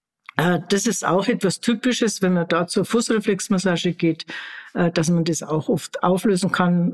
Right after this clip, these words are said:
oder Eigenbluttherapie. Da gibt's ganz viele Sachen. Also zurück, äh, zum Fisch.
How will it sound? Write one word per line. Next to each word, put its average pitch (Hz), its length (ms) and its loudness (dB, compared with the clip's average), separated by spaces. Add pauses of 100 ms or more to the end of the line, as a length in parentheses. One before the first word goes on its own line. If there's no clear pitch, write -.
oder 160 460 2
Eigenbluttherapie. 175 1080 2 (540)
Da 185 100 2
gibt's - 260 -2
ganz 165 240 2
viele 160 240 2
Sachen. 156 400 -2 (220)
Also 202 260 2 (100)
zurück, 226 540 0 (160)
äh, 185 220 2
zum 180 280 2
Fisch. - 420 -2